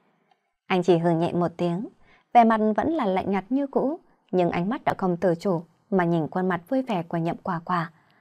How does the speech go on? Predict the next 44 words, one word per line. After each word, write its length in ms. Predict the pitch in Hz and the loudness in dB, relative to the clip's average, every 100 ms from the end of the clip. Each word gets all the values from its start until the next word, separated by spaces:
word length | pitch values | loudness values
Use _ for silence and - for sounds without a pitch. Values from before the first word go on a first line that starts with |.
| _ _ - | _ _ -2
Thấy 140 | 180 | 0
cô 200 | 175 185 | 2 2
cầm 220 | 175 180 165 | 2 0 0
thìa 200 | 175 160 | -2 -2
múc 220 | 208 254 | -2 -2
lên 220 | 185 175 | -2 0
một 80 | 170 170 | -2 -2
thìa 160 | 170 | -4
nước 240 | 180 285 - | -2 -6 -4
uống 200 | 180 226 | -6 -6
trước, 240 | 277 320 _ _ _ _ _ | -8 -12 _ _ _ _ _
mì 200 | 226 226 | 2 4
vẫn 220 | 214 220 330 | 4 0 -2
còn 220 | 247 190 | -2 -2
nóng, 240 | 185 220 - - - _ | -4 -6 -8 -18 -20 _
cô 180 | - 175 | 2 4
sợ 140 | 170 175 | 4 0
nóng 320 | 170 160 226 | 0 0 0
nên 160 | 196 | 0
chu 180 | 175 185 | 2 0
lên 200 | 175 175 | 2 0
cái 140 | 175 226 | -2 -2
miệng 240 | 294 - | -2 0
nhỏ 100 | 185 | -2
nhắn 300 | 165 165 277 - | -2 -4 -4 -2
thổi 160 | 208 | -4
vài 220 | 170 175 | -2 -6
cái. 340 | 165 170 170 269 - _ _ _ - | -4 -6 -6 -8 -14 _ _ _ 0
Đôi 140 | 180 | 2
má 140 | 175 170 | 4 2
phúng 220 | 170 175 | 2 0
phính 320 | 180 165 214 254 | 0 -2 -2 -4
dao 160 | 185 | -4
động 220 | 175 170 - | -2 -2 -2
theo 180 | 175 175 | -4 -2
động 160 | 175 | -2
tác 220 | - 311 - | -4 -8 -4
của 180 | 208 175 | -4 -2
cô, 240 | 247 254 262 _ _ _ - | -4 -4 -6 _ _ _ 6
tự 100 | 240 | 6
như 180 | 277 | 6
một 200 | 294 226 208 | 2 0 0
con 180 | 277 | -6
sóc, 200 | 277 339 | -6 -8